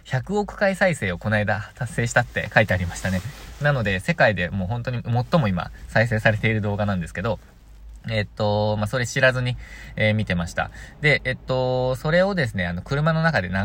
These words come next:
してたんですよ。あの、息子の前の、えー、座席のところに、まあ、携帯をパチッと挟んで、えー、で、えー、流しながら、あの、保育園に行ったんですね。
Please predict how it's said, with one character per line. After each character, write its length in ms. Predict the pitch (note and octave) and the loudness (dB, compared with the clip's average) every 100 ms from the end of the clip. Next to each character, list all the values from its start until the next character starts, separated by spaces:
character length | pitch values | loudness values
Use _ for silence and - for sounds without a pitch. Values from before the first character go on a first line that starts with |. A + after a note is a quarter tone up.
| D#3+ | 2
し 80 | F3+ | 0
て 80 | A#2 | -4
た 100 | F2+ | -6
ん 60 | |
で 80 | E2 | -8
す 100 | - | -10
よ。 140 | E2 - | -12 -10
あ 100 | - | -6
の、 320 | F#2 E2 E2 F2+ | -6 -6 -6 -4
息 220 | A2+ A2 | -4 -4
子 120 | B2 | -2
の 240 | A#2+ G#2+ F#2 - - | 0 0 -2 -8 -12
前 320 | A2+ C3 A#2+ F2 | 0 4 4 4
の、 160 | E2+ - - - - | -4 -10 -16 -20 -12
え 120 | - F#2+ | -4 -2
ー、 40 | |
座 140 | G2 | 0
席 280 | G2 F#2+ - | -2 -4 -4
の 300 | A2 D#3 C#3+ | 0 4 4
と 140 | G#2+ G2+ | 2 0
こ 120 | A2 | 2
ろ 80 | G#2 | 2
に、 80 | F#2 | 0
ま 80 | |
あ、 20 | E2 | -2
携 200 | A#2+ A#2 | -2 2
帯 100 | A2 | 2
を 40 | |
パ 120 | G#2 A2 | 2 0
チ 100 | - | -4
ッ 40 | |
と 60 | - | -6
挟 240 | F#2+ A#2+ | 2 2
ん 100 | F2+ | 2
で、 200 | F#2 F2 - - - - | 0 -2 -6 -14 -14 -2
え 480 | G#2 G2 F#2+ F#2 F#2+ | 0 2 2 2 2
ー、 20 | |
で、 240 | D3+ E3 - | 4 2 2
え 300 | C3+ G#2 - | -4 -4 -2
ー、 140 | A#2+ C3 | 2 2
流 60 | |
し 100 | C#3+ | 4
な 120 | D3 | 4
が 100 | B2 | 4
ら、 200 | D2+ - - | 2 0 -4
あ 120 | G2+ | -4
の、 180 | F#2 G2 | -4 -2
保 120 | A2+ | -2
育 140 | - | 0
園 80 | F#2+ | -2
に 80 | D#2+ | -2
行 40 | |
っ 20 | |
た 80 | - | -6
ん 60 | B1 | -8
で 60 | |
す 80 | - | -8
ね。 100 | G2 | -8